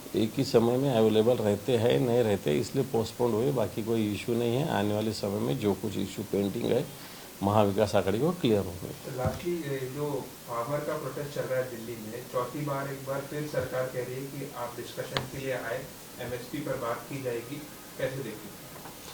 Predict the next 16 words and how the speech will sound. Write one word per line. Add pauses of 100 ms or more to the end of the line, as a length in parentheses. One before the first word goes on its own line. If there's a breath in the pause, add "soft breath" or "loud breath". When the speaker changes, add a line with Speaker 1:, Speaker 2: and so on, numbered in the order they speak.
(180)
Speaker 1:
ये
देखो,
बार
बार
इस
विषय
पे
सरकार
को
बात (100)
करना
पड़ता
है,
सरकार
की
कोई